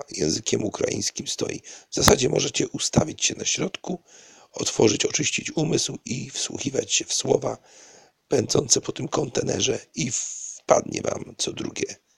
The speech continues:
słowo w języku naszych wschodnio-południowych sąsiadów. Ukraina, matuszka maja. Dobra,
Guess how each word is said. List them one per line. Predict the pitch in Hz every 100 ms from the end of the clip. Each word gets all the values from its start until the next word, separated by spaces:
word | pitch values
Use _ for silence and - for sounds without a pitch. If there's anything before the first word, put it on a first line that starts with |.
| -
słowo | - - - - - - _ _ _ _ _
w | -
języku | - 98 - - -
naszych | - - - - - _ _ _ _ -
wschodnio-południowych | - - - - - - - - - - - -
sąsiadów. | - - - - - - - - _ _ - - _
Ukraina, | - - - 90 101 107 87 80 -
matuszka | - - - 92 - - -
maja. | - - - - _ _ _ _ _ _ _ - - - - -
Dobra, | - - -